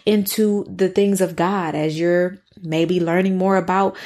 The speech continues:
the history of Israel or, or learning about the history of religion or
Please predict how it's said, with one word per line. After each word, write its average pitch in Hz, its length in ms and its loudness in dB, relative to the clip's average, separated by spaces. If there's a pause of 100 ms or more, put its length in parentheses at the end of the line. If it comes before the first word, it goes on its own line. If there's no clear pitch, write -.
(160)
the - 80 2
history 202 340 2
of 190 160 -2
Israel 180 640 2
or, 170 400 2
or 170 220 0
learning 170 320 0
about 180 180 -2
the - 80 -6
history 185 360 0
of 180 120 0
religion 180 560 0
or 165 240 -2